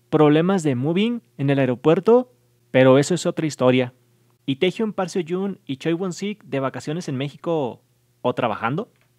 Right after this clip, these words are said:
Parece que V está de regreso a América. Tal vez no decidió ir a Estados Unidos y es que fue captado en nada más y nada menos que México.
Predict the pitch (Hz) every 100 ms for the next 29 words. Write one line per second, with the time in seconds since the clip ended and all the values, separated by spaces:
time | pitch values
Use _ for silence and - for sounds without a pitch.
0 | _ - 147 165 156 175 135 160 208 -
1 | 139 147 170 165 131 143 175 131 131 135
2 | 135 135 _ _ _ 175 175 208 190 190
3 | 190 156 147 165 180 - 170 165 147 170
4 | 180 - 143 156 - 185 196 208 _ _
5 | _ - 160 190 175 180 175 175 170 175
6 | 170 185 180 175 170 185 - 127 135 143
7 | 170 165 151